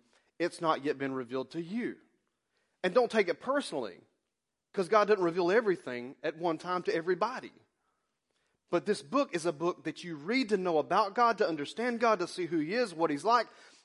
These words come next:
But it's not all there is to know about God. Think about this. If this is all we've got about God, we are really in trouble. When we get to heaven, He's probably gonna take this from us and say, "Listen, this was to help you.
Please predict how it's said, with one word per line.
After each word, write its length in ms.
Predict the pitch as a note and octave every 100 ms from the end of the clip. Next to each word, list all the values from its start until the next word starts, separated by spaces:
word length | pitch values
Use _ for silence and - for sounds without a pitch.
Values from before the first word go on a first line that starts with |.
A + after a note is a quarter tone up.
| _
But 280 | F#3+ F#3+ - _ _ _ _ -
it's 300 | C#4 G3 A#3
not 260 | C4+ C4+
all 220 | A#3 A#3
there 160 | G#3 G#3
is 140 | G3+
to 80 | E3+
know 180 | G3+ B3
about 260 | F3+ D3 E3
God. 340 | C#4 D#3+ - - _ _ _ _ _ _ _ _ _ _ _ _ _ _ _ _
Think 180 | D#4 F#4
about 200 | F4 G#3+
this. 160 | F3 E3+
If 100 | E3
this 220 | D#4+ F4
is 120 | F#3+
all 200 | B3 C4+
we've 180 | B3+ F#3+
got 180 | G#3 G#3
about 280 | F#3+ F3+ E3+
God, 300 | G#3 D3+ E3+
we 180 | E4+
are 120 | A#3+ D#3
really 600 | C3 D#3 A3+ E3 B2+ A#2+
in 100 | A#2
trouble. 500 | D#3 C3+ - - - _ _ _ _ _ _ _ _ _ _
When 120 | D4+
we 100 | G#4+
get 180 | G4+ -
to 100 | G3
heaven, 440 | E3+ C4+ B3 F#3+ - - _ -
He's 240 | C#4 D#4
probably 280 | D4 D#4+ C#4+
gonna 140 | A#3
take 360 | F#3+ G#3+ C#3+ D3+
this 180 | G#3 -
from 320 | G3 E3 B2+
us 320 | D#3+ - - _ _ _ _ _ _ _ _ _
and 80 | D3
say, 120 | F#3+
"Listen, 380 | E3+ E3 C3 A2
this 180 | C#3+ F#3+
was 140 | A3
to 120 | F#3+ D#3+
help 340 | E3+ D#3+ -
you. 160 | C3